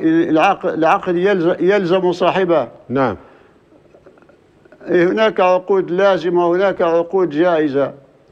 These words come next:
Speaker 1: العقود اللازمة مثل عقد البيع مثلا، ولا الوكالة، ولا الإجارة،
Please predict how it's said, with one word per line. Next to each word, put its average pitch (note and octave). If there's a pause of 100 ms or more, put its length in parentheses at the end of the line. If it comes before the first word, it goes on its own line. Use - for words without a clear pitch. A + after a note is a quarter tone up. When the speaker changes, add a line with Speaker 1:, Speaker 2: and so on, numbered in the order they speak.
(720)
Speaker 1:
العقود E3+
اللازمة F3+ (360)
مثل A3
عقد G3
البيع G3
مثلا، F3+
ولا E3+
الوكالة، F3+
ولا E3+
الإجارة، F3+